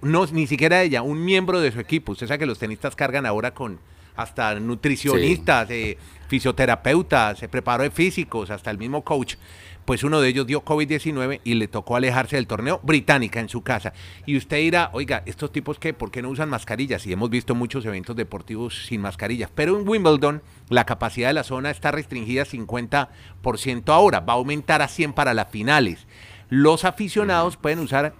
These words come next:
Speaker 1: las mascarillas en todas las instalaciones. No, pueden no, deben. Se las retiran observando los partidos desde las tribunas y tienen que presentar pruebas de que ya han sido vacunados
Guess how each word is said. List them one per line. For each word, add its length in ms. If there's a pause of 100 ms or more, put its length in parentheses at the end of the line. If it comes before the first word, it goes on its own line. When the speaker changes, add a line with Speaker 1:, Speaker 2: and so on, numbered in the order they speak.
(240)
Speaker 1:
las 220
mascarillas 640
en 160
todas 280
las 200
instalaciones. 760
No, 280 (160)
pueden 200
no, 200 (100)
deben. 460 (420)
Se 260
las 160
retiran 680 (260)
observando 680
los 160
partidos 440
desde 220
las 180
tribunas 520
y 120
tienen 300
que 140
presentar 480
pruebas 240
de 80
que 140
ya 80
han 80
sido 160
vacunados 520